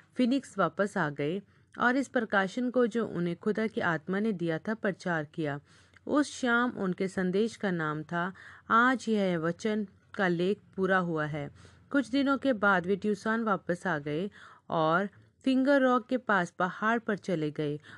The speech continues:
और एक सुनहरे रंग का बादल, जिसका आकार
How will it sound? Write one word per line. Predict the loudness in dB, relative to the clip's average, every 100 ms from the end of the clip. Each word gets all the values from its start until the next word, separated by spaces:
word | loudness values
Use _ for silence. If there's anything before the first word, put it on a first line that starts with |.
| -8
और | -2
एक | 0 0
सुनहरे | 0 0 0 2 4
रंग | 2 0
का | -2
बादल, | 0 0 0 -2
जिसका | -2 -6 -4 -4
आकार | -4 -4 2 4 2